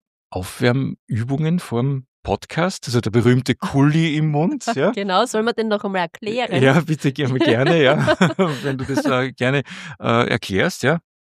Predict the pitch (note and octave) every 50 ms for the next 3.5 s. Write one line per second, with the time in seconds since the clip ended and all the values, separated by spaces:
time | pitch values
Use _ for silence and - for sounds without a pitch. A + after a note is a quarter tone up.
0 | _ - F#3+ G3 B3+ B3+ - - _ _ A3+ G#3 - - _ G#3+ - - _ -
1 | - C#4+ D4+ - - - C#4+ C4+ B3 B3 B3 - A3+ A3 A3+ - F#3 F3+ F3+ F3
2 | E3+ - - - _ C#4 E4 - - _ - A#2+ A2+ C3 D#3 D#3 - _ _ _
3 | _ _ _ _ - A3 F#3+ - G3+ -